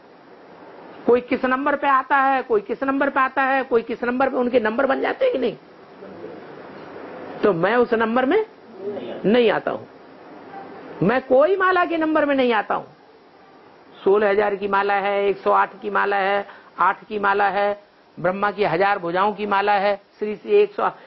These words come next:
एक हजार आठ कहा जाता है। मैं इन कोई माला के चक्करों में, कोई नंबर में नहीं आता हूं,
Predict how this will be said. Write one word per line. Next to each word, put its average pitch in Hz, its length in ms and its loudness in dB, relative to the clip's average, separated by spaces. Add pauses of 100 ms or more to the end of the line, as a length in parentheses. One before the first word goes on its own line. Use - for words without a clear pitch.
(140)
एक 190 160 4
हजार 202 240 2
आठ 196 220 2
कहा 202 240 -2
जाता 208 280 -2
है। 208 280 -4 (1800)
मैं 175 320 0
इन 208 100 2
कोई 226 380 2
माला 220 340 2
के 220 120 -4
चक्करों 220 440 -2
में, 285 200 0 (760)
कोई 277 220 4
नंबर 226 320 -2
में 262 120 0
नहीं 415 200 4
आता 247 220 -2
हूं, 139 140 -6